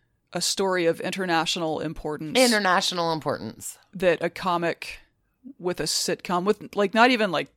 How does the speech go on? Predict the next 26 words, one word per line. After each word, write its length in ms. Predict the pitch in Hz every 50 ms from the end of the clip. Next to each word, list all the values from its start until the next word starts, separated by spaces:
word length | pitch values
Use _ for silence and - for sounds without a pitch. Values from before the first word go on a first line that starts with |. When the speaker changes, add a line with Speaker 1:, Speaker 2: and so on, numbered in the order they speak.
| _ _ -
Speaker 1:
the 140 | 170 202 190
most 220 | 185 180 180 - -
popular 400 | 196 180 175 185 180 165 160 170
sitcom 400 | - - - - - - - 165
in 60 | 160
America, 640 | 139 156 180 180 151 151 - 143 139 139 143 - -
like, 200 | - 165 160 - _ _ _ _ _ _ _ _ _ _ _ _
but 140 | - 240 226
a 40 | 160
sitcom 560 | - - - - - - 185 143 175 180 170 - _ _ - _ _ _ _ _ _ _ _ _ _ _ _ _ _ -
came 200 | - 226 196 196
out 120 | 196 185
as 120 | 175 165 170
gay. 360 | - - - - - - - -
Speaker 2:
No, 180 | 247 269 277 262
thanks 300 | - 320 339 359 311 -
for 100 | 320 311
taking 300 | 262 285 277 247 254 233
one 140 | 226 214 208
for 100 | 190 196
the 80 | 185
team, 320 | 165 - 190 170 156 147 113
Ellen. 440 | 113 143 151 147 143 151 151 - -
I 40 | -
mean, 140 | 208 214 -
Ellen, 400 | - - 240 254 247 247 233